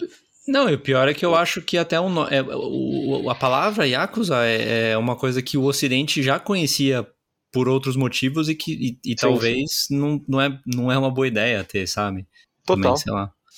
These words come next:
Speaker 2: Total.
Speaker 1: É interessante. É, vamos pra próxima notícia, então. É sobre o, a P S Plus Extra, né?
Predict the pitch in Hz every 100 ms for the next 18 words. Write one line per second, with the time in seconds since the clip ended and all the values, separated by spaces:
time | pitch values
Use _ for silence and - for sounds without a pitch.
0 | - - 123 113 107 107 _ _ _ -
1 | 143 127 160 175 110 101 - _ _ -
2 | - - _ - 139 131 131 127 127 127
3 | 127 123 123 120 202 247 214 190 170 147
4 | 147 135 135 135 180 202 107 - - 131
5 | 120 - 139 143 151 147 143 139 135 131
6 | 127 131 123 123 123 127 123 - 131 127
7 | 104 113 180 - 107 107 131